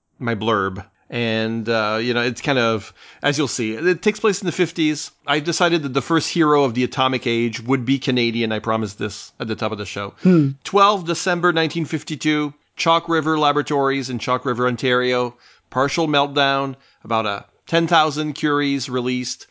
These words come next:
Speaker 1: It took two years to clean up. That's the real world. In the D C universe,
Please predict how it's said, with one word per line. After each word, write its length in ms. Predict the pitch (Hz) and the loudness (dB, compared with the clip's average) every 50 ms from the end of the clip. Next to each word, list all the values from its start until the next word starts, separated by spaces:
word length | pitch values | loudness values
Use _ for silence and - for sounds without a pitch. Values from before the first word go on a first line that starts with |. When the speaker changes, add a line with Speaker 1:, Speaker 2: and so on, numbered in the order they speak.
| _ _ _ | _ _ _
Speaker 1:
It 140 | - 135 - | -6 -4 -2
took 160 | 135 120 - | -4 -6 -6
two 180 | - - 185 170 | -4 -2 -2 -2
years 340 | 156 151 147 143 139 - - | 0 0 0 0 -2 -4 -6
to 80 | 120 | -10
clean 280 | - - 131 117 110 104 | -6 -4 -2 -2 -2 -2
up. 260 | 95 90 - _ _ _ _ | -4 -4 -6 _ _ _ _
That's 460 | - 139 151 - - - - - - - _ _ | -2 0 0 0 -2 -6 -12 -16 -18 -20 _ _
the 200 | 220 202 196 165 | -4 0 2 4
real 260 | 156 175 165 151 135 | 6 6 6 4 4
world. 360 | 131 123 98 80 - - - _ _ _ _ _ - | 4 2 0 0 -4 -10 -18 _ _ _ _ _ 0
In 200 | 170 185 190 180 | 2 2 4 2
the 80 | 160 139 | 2 0
D 140 | 143 185 | 0 0
C 140 | 170 - 143 | -2 -2 -2
universe, 640 | 160 208 262 240 170 123 127 123 135 135 - - | 0 0 2 2 2 2 2 0 0 -2 -4 -8